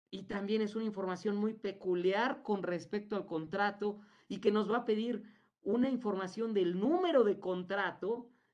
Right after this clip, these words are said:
y que le tenemos que poner de forma ascendente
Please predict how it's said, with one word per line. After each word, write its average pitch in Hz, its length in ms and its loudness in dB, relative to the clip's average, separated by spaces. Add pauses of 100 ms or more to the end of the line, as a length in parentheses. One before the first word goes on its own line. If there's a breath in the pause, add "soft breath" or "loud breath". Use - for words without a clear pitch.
(100)
y 196 120 -8
que 190 140 -2
le 185 120 0
tenemos 220 240 -2
que 233 120 -2
poner 214 340 -2
de 196 120 -4
forma 214 340 -4
ascendente 208 1080 2